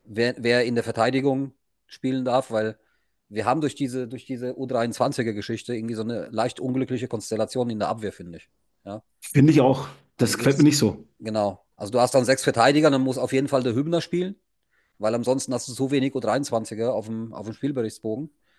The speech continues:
Speaker 1: Und das, dann muss entweder Ruob oder Preto müssen dann aussetzen. Und das gefällt mir irgendwie nicht. Also das ist, äh,
Speaker 2: Nee.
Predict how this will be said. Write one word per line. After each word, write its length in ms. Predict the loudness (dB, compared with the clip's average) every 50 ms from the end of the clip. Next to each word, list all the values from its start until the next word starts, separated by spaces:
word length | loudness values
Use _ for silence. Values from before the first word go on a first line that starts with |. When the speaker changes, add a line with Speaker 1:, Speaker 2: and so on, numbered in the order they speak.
| _ _ _ _ _
Speaker 1:
Und 140 | -10 -4 0
das, 200 | 0 0 -2 -4
dann 260 | -8 -4 -2 0 0 0
muss 140 | 0 0
entweder 340 | 0 0 2 4 6 8 8
Ruob 300 | 8 8 6 6 4 4
oder 180 | 0 -6 -6 -8
Preto 440 | -10 _ -6 -4 -4 -4 -4 -4 -4
müssen 260 | -6 -8 -8 -8 -8
dann 100 | -4 -2
aussetzen. 520 | -2 -2 -2 -2 -4 -8 -8 -12 -20 -20 _ _ _ _ _ -14
Und 180 | -10 -8 -4
das 160 | -4 -4 -2 -4
gefällt 300 | 0 0 0 0 0 -2
mir 100 | -6 -6
irgendwie 180 | -6 -8 -10
nicht. 200 | -12 -12 -14 -14
Also 180 | -14 -12 -12 -12
das 180 | -14 -16 -14 -16
ist, 320 | -14 -14 -14 -14 -12 -8
äh, 400 | -6 -4 -4 -2 -2 -4 -4 -4 -2
Speaker 2:
Nee. 520 | 0 2 2 4 4 2 2 0 -2